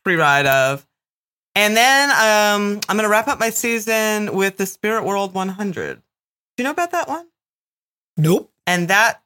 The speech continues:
Speaker 1: yeah, that's, uh,
Speaker 2: I like the
Speaker 1: that's
Speaker 2: name.
Speaker 1: one of the, I love the name and I love the idea. And it's by the, um, Heidi and Xander, who do the
Speaker 2: Oh.
Speaker 1: Cyclist Menu.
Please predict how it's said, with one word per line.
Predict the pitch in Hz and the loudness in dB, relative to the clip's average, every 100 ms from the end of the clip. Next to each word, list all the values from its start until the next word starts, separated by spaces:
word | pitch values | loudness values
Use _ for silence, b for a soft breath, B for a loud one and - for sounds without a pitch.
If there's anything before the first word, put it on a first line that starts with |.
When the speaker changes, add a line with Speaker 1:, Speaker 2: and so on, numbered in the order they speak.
| _ | _
Speaker 1:
yeah, | 196 240 233 196 | -2 2 2 4
that's, | 208 240 - - | 2 2 -2 -2
uh, | 247 | 2
Speaker 2:
I | |
like | 180 170 | 2 4
the | |
Speaker 1:
that's | 175 | 4
Speaker 2:
name. | 180 220 | 4 4
Speaker 1:
one | 196 | 2
of | 180 | 0
the, | 208 208 196 _ _ _ _ | -2 -4 -6 _ _ _ _
I | 135 | -10
love | 135 131 135 147 156 | -6 -2 0 0 -2
the | 160 | -2
name | 170 185 170 165 _ | 0 0 -2 -6 _
and | 170 175 | 0 2
I | |
love | 160 156 160 160 | 2 2 2 2
the | 175 | 2
idea. | 170 196 190 160 | 2 2 2 2
And | 170 | 2
it's | 170 - | -2 -2
by | 196 214 | 0 0
the, | 226 202 190 - | 0 0 0 0
um, | 160 156 151 147 147 - _ _ _ | 0 0 -2 -6 -8 -14 _ _ _
Heidi | 202 247 254 | -2 0 0
and | 214 | 0
Xander, | 170 160 175 196 202 | 2 2 2 0 0
who | 196 180 | 0 -2
do | 165 | 0
the | 240 | 2
Speaker 2:
Oh. | 302 | 2
Speaker 1:
Cyclist | 285 165 226 233 | 0 0 -2 -4
Menu. | 247 254 277 302 | -4 -2 -2 -4